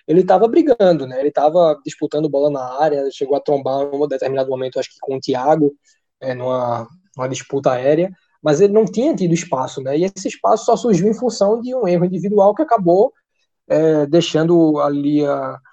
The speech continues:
o, o Thiago e acho que o Samuel em inferioridade numérica, o Luiz Otávio já tava batido no lance. Então, defensivamente, né, o time ia muito bem até aquele momento, isso tem que ser considerado pra gente não fazer uma análise pautada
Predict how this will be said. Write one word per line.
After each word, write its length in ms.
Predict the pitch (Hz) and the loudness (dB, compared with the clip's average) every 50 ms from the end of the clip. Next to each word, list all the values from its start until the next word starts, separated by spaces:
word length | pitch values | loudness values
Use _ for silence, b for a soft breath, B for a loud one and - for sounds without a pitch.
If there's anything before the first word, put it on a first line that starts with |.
| b b b _ | b b b _
o, 400 | - 135 131 131 127 127 127 - - | -12 -10 -8 -8 -8 -8 -10 -12 -12
o 160 | - 131 135 | -10 -8 -8
Thiago 540 | 135 - - 151 135 131 131 139 135 131 135 | -8 -4 -2 0 0 0 0 -2 -4 -4 -4
e 60 | 135 | -4
acho 180 | 131 127 127 - | -4 -6 -8 -8
que 80 | - 147 | -8 -10
o 40 | |
Samuel 580 | - - - 147 151 147 143 135 139 151 160 180 | -8 -4 -2 0 2 2 2 2 2 2 2 2
em 400 | 202 202 202 196 185 165 151 151 | 0 0 -2 -2 -2 -2 -4 -4
inferioridade 600 | 156 160 - 156 147 156 160 156 151 143 147 147 | -4 -2 0 0 2 2 2 2 2 0 0 0
numérica, 560 | 156 156 139 135 139 160 175 180 - - - | -2 -4 -2 -2 -2 -2 -2 -2 -4 -2 -2
o 80 | 147 139 | 0 0
Luiz 180 | 139 139 131 | 0 -2 -2
Otávio 300 | 143 139 - 147 139 139 | -2 0 0 -2 -2 -2
já 60 | 139 135 | -4 -4
tava 200 | - 143 139 143 | -2 -2 -2 -2
batido 340 | 160 175 175 - 156 156 | -2 -2 -2 -4 -6 -6
no 140 | 175 185 196 | -4 -2 -2
lance. 340 | 180 143 135 123 - - _ _ _ _ _ _ - | -2 -2 -4 -8 -14 -18 _ _ _ _ _ _ -18
Então, 200 | 156 - 202 190 | -6 -4 -2 0
defensivamente, 1120 | 196 - 277 - 294 247 - 233 196 185 156 143 143 160 214 240 - - - 151 127 - _ _ _ _ - | 2 2 2 0 0 -2 0 2 2 2 2 2 0 0 -2 -2 -4 -6 -8 -8 -8 -8 _ _ _ _ 0
né, 80 | 156 | 0
o 80 | 170 175 | 2 2
time 280 | 175 - 208 214 208 202 | 0 0 0 2 2 4
ia 120 | 240 302 | 4 2
muito 260 | 320 294 254 196 214 | 2 0 0 0 0
bem 200 | 175 156 151 151 | 2 2 2 2
até 160 | 151 151 170 | 2 2 0
aquele 220 | 156 - - 156 160 | 0 0 0 0 0
momento, 360 | 165 151 143 147 151 151 202 | 0 0 0 -2 -4 -4 -6
isso 140 | 190 - - | -10 -8 -6
tem 100 | - 190 | -6 -6
que 80 | 190 | -6
ser 140 | 190 - 214 | -4 -4 -4
considerado 680 | 208 208 196 190 202 185 175 160 147 147 147 156 175 | -2 -2 -4 -4 -4 -2 -2 0 0 0 0 -2 -2
pra 160 | 175 - 190 175 | -2 -2 -2 -2
gente 180 | 156 175 - | -2 -2 -4
não 140 | 185 180 175 | -6 -4 -2
fazer 240 | 180 175 151 143 156 | 0 -2 0 0 0
uma 80 | 160 | -2
análise 340 | 160 151 143 147 147 147 147 | -2 -2 -2 -2 -4 -4 -2
pautada 640 | - 180 175 165 156 - 147 139 143 147 160 180 196 | 0 2 2 2 0 0 -2 -4 0 0 0 -2 -2